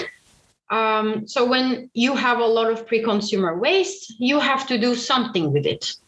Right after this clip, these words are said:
because you cannot keep storing. Uh, this is something that you cannot use anymore.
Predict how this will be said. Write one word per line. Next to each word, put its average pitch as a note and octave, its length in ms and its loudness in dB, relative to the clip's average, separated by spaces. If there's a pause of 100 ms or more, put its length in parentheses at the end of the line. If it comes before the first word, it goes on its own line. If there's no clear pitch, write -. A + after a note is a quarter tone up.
(480)
because A3+ 340 2
you A#3+ 140 2
cannot A#3+ 580 0 (140)
keep A3 420 2
storing. G#3 760 0 (500)
Uh, G3 600 0 (260)
this A#3+ 240 2
is - 280 -2
something A#3+ 380 0
that G#3+ 220 0
you A3+ 60 2
cannot A3 360 0
use A3 220 2
anymore. F3 580 0